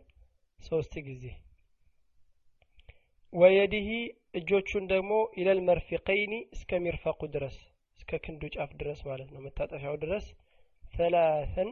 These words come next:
ሶስት ጊዜ ታጠበ። ويده እጆቹን ታጠበ إلى المرفقين እስከ ሚርፈቁ ድረስ እስከ ክንዱ መጨረሻ እስከ መታጠፊያው ድረስ ማለት ነው። እሺ፣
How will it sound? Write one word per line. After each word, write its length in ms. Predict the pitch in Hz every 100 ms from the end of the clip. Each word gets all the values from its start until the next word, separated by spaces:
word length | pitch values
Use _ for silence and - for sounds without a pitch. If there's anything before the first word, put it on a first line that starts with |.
| - _ _ _
ሶስት 380 | - 170 170 -
ጊዜ 220 | 160 147 143
ታጠበ። 400 | 139 135 - 135 127 - - _ _ _ _ _ _ _ _ _ _ _ _ _ _ _ _ _ _ _
ويده 500 | 151 156 175 170 175 202 220 -
እጆቹን 480 | 156 165 151 - 151
ታጠበ 380 | 143 147 170 175 202 - _ _ -
إلى 160 | 175
المرفقين 760 | 180 170 160 - 160 - 196 190
እስከ 240 | 160 - 160
ሚርፈቁ 480 | 156 147 143 160 - 160
ድረስ 300 | 160 175 208 - - _ _ _ _
እስከ 140 | - - 165
ክንዱ 200 | 190 170
መጨረሻ 460 | 156 151 - 151 143 143
እስከ 160 | - 160
መታጠፊያው 540 | 151 156 - - 143
ድረስ 200 | 151 160 147
ማለት 260 | 135 135
ነው። 120 | 135
እሺ፣ 120 | 139